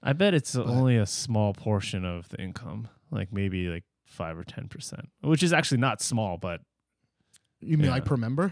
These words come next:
Speaker 2: Because there's a shit ton of Goo Goo Dolls members, man.
Speaker 1: Yeah, they, they probably, like, have, 'cause the thing about K-pop contracts is they're very ambiguous, and they're very much a mystery to a lot of people, and how,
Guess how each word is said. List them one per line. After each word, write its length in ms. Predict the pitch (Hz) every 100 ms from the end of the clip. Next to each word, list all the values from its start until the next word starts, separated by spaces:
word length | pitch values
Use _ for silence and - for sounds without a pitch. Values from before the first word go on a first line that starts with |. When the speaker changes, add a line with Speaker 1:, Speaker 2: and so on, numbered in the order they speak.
| 160
Speaker 2:
Because 200 | - 127
there's 180 | 147 123
a 60 | 107
shit 180 | 175 180
ton 160 | 143
of 80 | 131
Goo 140 | 165 160
Goo 100 | 127
Dolls 200 | 98 92
members, 380 | 104 - -
man. 100 | -
Speaker 1:
Yeah, 80 | 110
they, 140 | 98 120
they 140 | 135
probably, 360 | - 139 123 110
like, 200 | 101 -
have, 420 | - 110 101 95 - _ _ -
'cause 260 | 160 139 156 _ _ _
the 100 | -
thing 300 | 131 226 247
about 420 | 185 123 110 107 -
K-pop 420 | 123 - 107 -
contracts 640 | - 110 113 104 92 107
is 120 | 95 92
they're 160 | 95
very 300 | 95 98 101
ambiguous, 760 | 87 87 95 98 - 110 - - _ _ _ _ _ -
and 160 | 104
they're 80 | 98
very 220 | 98 113
much 180 | 104 98
a 60 | 95
mystery 360 | 98 - 101 92
to 120 | 95
a 40 |
lot 180 | 90 87
of 100 | 90
people, 540 | - 107 - - 110 _ _ _ _ _ _ _ _ _ _ _ -
and 240 | 92 90
how, 560 | 87 98 95 90 87